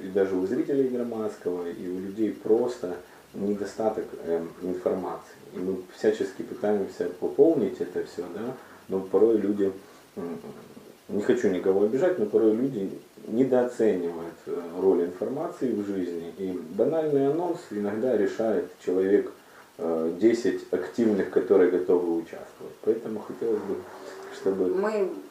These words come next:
Speaker 2: будем сотрудничать и с Громадским, и с, э, Михаилом Калюжным, отдельная личность, я надеюсь, не только в виде журналиста и анонсов,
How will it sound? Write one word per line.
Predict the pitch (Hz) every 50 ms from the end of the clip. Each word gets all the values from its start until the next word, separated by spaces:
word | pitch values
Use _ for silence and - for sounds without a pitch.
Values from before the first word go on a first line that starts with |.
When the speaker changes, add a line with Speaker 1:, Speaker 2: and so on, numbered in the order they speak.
| - - - - - - - - -
Speaker 2:
будем | 202 180 202 226 226 190 190 180 175 185
сотрудничать | 180 - - - - 233 196 180 185 180 175 170 - 175 170 -
и | 214 220
с | 196 175
Громадским, | 175 180 185 185 190 220 302 302 294 - - - - 208 190 190
и | 190 196 196 196 196 196
с, | 196 - - - - -
э, | 190 170 165 - 170 160 151 - - - - - - - - - -
Михаилом | 208 190 202 - 214 196 190 190 185 175
Калюжным, | - 208 180 175 180 190 226 226 190 175 175 180
отдельная | 190 196 190 - 190 180 180 175 175 175
личность, | 175 175 180 175 - - 220 190 175 175 190
я | 175
надеюсь, | 175 175 175 175 180 175 175 - - -
не | 202 180 180
только | - 226 240 - - - 233
в | 226 226
виде | 226 214 220 220
журналиста | 220 226 214 214 214 208 208 208 208 226 226 - 196 185
и | 180 165 180 185
анонсов, | 185 185 185 185 180 180 185 180 - - -